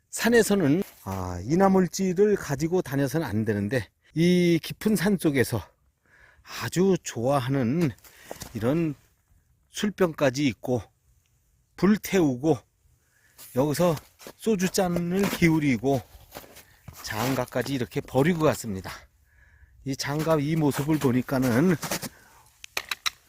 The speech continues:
얼마 되지도 않은 거예요. 야,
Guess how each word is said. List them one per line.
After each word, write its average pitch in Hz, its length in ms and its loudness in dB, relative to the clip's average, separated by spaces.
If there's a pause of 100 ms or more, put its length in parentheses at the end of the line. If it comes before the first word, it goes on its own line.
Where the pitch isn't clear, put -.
(480)
얼마 160 320 8
되지도 151 400 4
않은 147 280 2
거예요. 156 340 8 (1300)
야, 110 80 -6